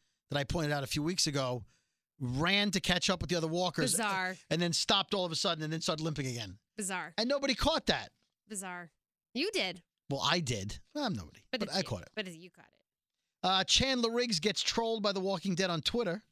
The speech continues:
Speaker 2: Oof.
Speaker 1: This is hilarious.
Speaker 2: Uh.
Speaker 1: So Chandler Riggs tweeted out,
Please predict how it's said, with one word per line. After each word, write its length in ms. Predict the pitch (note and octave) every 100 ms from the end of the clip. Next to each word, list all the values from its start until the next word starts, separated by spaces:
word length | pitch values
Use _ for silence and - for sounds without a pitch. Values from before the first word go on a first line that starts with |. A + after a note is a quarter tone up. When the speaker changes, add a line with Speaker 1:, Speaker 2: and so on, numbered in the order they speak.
| _
Speaker 2:
Oof. 280 | F3+ F3+ F#3 - _ D3+
Speaker 1:
This 240 | G#3 -
is 180 | G3+ E3+ -
hilarious. 640 | G3 E3 C3 G#2+ E2 - - -
Speaker 2:
Uh. 180 | C4+ D4+ -
Speaker 1:
So 160 | - F#3
Chandler 420 | - A3+ A#3+ B3
Riggs 220 | A3+ A3
tweeted 340 | - - G#3+ F#3
out, 220 | F3 F3